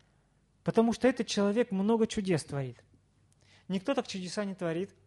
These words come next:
а этот творит. Если оставим его так,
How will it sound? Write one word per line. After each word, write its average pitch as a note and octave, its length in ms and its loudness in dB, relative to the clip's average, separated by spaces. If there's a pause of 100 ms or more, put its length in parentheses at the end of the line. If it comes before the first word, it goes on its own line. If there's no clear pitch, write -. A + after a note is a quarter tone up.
(480)
а C#3 140 -4
этот - 180 -10
творит. D3+ 360 -4 (2500)
Если A3+ 340 2
оставим F3+ 460 4
его C#3+ 240 0
так, E3 320 0